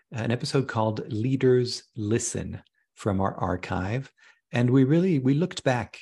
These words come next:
at a lot of conversations we'd had, uh, and talked about the things that many of the, the leaders that we've had on the show and have been working with over the last year, what they have in common.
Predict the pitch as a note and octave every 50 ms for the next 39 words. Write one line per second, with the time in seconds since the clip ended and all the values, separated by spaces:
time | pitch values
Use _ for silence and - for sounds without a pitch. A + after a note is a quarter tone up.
0 | - - A#2 A2 A2+ A#2 A#2 A#2 A2+ - - A#2 A2 G2+ G2+ - - G#2 G2 -
1 | - G2+ F#2 F2 F#2+ F#2 F2 - - G2 F#2 F2+ E2 D#2+ F#2 F#2 - _ - -
2 | - - - _ _ - - A2 G2+ G2+ G2+ G2+ - D3 A#2 A2+ A2 - C3+ C#3
3 | C#3 - A#2+ A#2 - - - - A#2 A2 G#2+ G2 A2 G2 - G#2 A2 A2 A2 G#2
4 | F2 F2+ F2+ F#2+ G#2+ - - - G#2 G2+ G2 F#2+ F#2+ G2+ B2+ E3 D#3+ C#3+ G#2+ F#2
5 | F2+ F2 - - - D3 G#2 F#2+ F#2+ G2 F#2 F#2 - - G2+ G2+ G2 G2 - -
6 | - A2+ A2 A2+ A2+ A2 G#2 - - A2 G#2 G2+ G#2 G2+ F#2+ F2 F#2 F2+ F#2 F#2
7 | F#2+ F#2+ G#2+ A2+ - A2+ G#2+ G2 F#2 F2+ F2+ F#2 G2 _ _ _ - - - _
8 | _ - A2 G2 G2 G#2 G2 F#2+ F#2+ F#2 F2+ - - - - A#2+ A2+ G#2+ G#2 G2
9 | G2 _ - - - - _ - - D3+ D3 E3 C#3 C3+ C3 B2 A#2+ A2+ - -
10 | E3 D#3 A2+ D#2 - - -